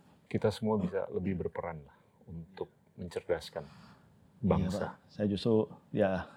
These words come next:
Speaker 2: apa, memohon bantuan dan petuah-petuah dari Pak Gita <laughs> dan teman-teman semua supaya bisa, ya, Wir ini bisa jadi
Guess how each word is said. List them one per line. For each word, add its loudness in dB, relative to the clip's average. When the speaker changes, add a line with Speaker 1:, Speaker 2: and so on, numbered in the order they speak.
Speaker 2:
apa, 2
memohon 6
bantuan 4
dan 0
petuah-petuah 0
dari -8
Pak -4
Gita 2
<laughs> 4
dan 2
teman-teman 6
semua 2
supaya 4
bisa, 0
ya, 6
Wir 4
ini 2
bisa 0
jadi 2